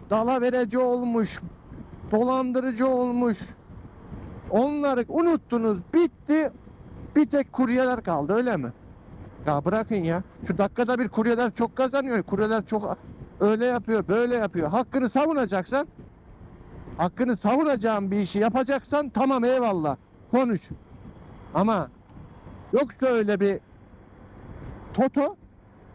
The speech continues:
boş boş konuşma. Boş boş dakikada bir kuryeleri mevzu haline getirmeyin.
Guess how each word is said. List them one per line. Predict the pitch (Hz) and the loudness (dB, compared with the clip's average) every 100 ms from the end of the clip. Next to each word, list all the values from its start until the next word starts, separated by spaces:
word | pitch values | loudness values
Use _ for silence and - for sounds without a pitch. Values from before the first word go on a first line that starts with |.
| - - | -20 -4
boş | 226 226 - | 0 0 0
boş | 233 | -2
konuşma. | - 208 190 160 104 - - - - - - - - - - - - | 0 -2 0 -4 -8 -10 -20 -20 -20 -18 -18 -16 -16 -14 -16 -10 0
Boş | 226 - | 0 0
boş | 202 196 | -6 -2
dakikada | 220 - 220 190 | -2 0 0 0
bir | 185 | -2
kuryeleri | 180 190 202 175 170 214 - - - - | 0 0 2 2 2 0 -4 -20 -20 0
mevzu | 190 208 175 | 2 2 2
haline | 190 185 214 | 0 2 2
getirmeyin. | 190 175 180 123 104 | 0 0 -2 -2 -4